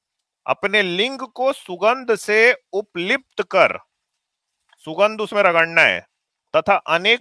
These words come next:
प्रकार के पुष्पों और धूप से लता को धूपित कर भक्ति पूर्वक मंत्र का जाप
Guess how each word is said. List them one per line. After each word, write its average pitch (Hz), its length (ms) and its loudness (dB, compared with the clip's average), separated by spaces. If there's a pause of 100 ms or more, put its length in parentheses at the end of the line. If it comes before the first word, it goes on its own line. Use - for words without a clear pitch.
प्रकार 190 340 4
के 226 140 -6
पुष्पों 220 640 -6
और 175 280 -2
धूप 165 360 -12
से 208 300 -4
लता 160 460 0
को 202 180 -8
धूपित 156 500 -12 (100)
कर 202 160 2
भक्ति 151 480 -10
पूर्वक 190 480 -6
मंत्र 175 320 -6
का 170 120 -2
जाप 143 300 2